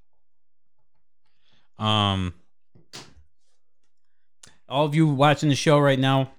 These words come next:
Speaker 2: <clears throat> out of those four cheeses I named, if you wanna rank 'em,
Speaker 1: all right,
Speaker 2: go ahead.
Speaker 1: so we're doing impromptu rank it's, even though we have other rank it's. Uh, so this is my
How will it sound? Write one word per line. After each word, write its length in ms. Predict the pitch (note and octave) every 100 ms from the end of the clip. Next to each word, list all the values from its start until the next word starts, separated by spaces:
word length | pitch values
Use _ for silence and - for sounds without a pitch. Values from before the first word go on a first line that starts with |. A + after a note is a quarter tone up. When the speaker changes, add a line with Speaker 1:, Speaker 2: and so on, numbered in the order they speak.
| -
Speaker 2:
<clears throat> 200 | - -
out 540 | F#3 C#3 B2 F#2 - A#2
of 100 | A#2+
those 300 | C3 A#2+ - - - -
four 140 | D3+ C#3+
cheeses 420 | - C#3+ B2+ A#2+
I 80 | A#2+
named, 280 | B2 B2+
if 100 | -
you 80 | D3
wanna 140 | F3 B2+
rank 260 | A2 A2
'em, 80 | D#3+ - - - -
Speaker 1:
all 80 | -
right, 120 | B2+
Speaker 2:
go 40 | B2
ahead. 140 | C3+
Speaker 1:
so 200 | C#3 C3
we're 160 | - C3
doing 400 | C3+ D#3+ D#3 C#3+
impromptu 580 | C#3 C#3 C#3 C3 B2+ B2+
rank 300 | A2+ A#2+ A2+
it's, 160 | A#2+ -
even 200 | C3 C#3
though 100 | C#3+
we 80 |
have 160 | B2+ A2
other 280 | A#2 A#2 A2
rank 320 | G2+ G2 F2+
it's. 300 | - - - -
Uh, 520 | F#2+ F#2+ F2+ F2 E2 - - -
so 280 | - A#2+ G#2+
this 360 | G2 G2+ A#2+
is 360 | B2+ A2+ G2 F2+ - -
my 680 | F#2+ G2+ A#2 A#2+ A#2 G#2+